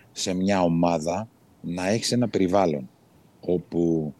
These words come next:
να πιστεύει τόσο πολύ στον προπονητή, να τον στηρίζει, να του δίνει όλα τα εχέγγυα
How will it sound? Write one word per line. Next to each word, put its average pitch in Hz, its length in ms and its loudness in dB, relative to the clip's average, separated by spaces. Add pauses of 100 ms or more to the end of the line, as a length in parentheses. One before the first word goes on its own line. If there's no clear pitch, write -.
(140)
να 120 160 -2
πιστεύει 107 360 -2
τόσο 98 220 -2
πολύ 95 280 0
στον 95 140 -6
προπονητή, 85 580 -4 (400)
να 80 260 -2
τον 82 140 -4
στηρίζει, 87 580 0 (320)
να 82 180 -4
του 80 100 -4
δίνει 101 220 2
όλα 104 180 2
τα 95 100 -2
εχέγγυα 73 600 -2